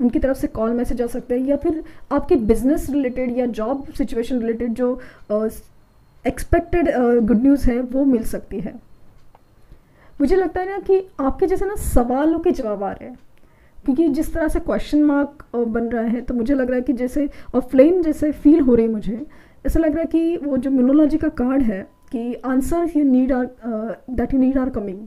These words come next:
ये वाली energy feel हो रही है। मुझे ten of Pentacles की एनर्जी भी feel हो रही है कि जहाँ पे, अ, एक marriage, commitment,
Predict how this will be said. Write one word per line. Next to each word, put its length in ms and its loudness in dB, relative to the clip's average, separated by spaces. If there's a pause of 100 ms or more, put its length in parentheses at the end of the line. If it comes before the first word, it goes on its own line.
(1600)
ये 120 2
वाली 400 0
energy 360 -2
feel 280 -8
हो 100 -8
रही 120 -10
है। 120 -14 (4000)
मुझे 140 4
ten 340 4
of 80 0
Pentacles 600 2
की 100 0
एनर्जी 280 0
भी 140 0
feel 240 -2
हो 100 4
रही 140 0
है 100 0
कि 140 -2
जहाँ 280 0
पे, 240 -4 (400)
अ, 400 -4 (140)
एक 160 -6
marriage, 600 0 (220)
commitment, 520 2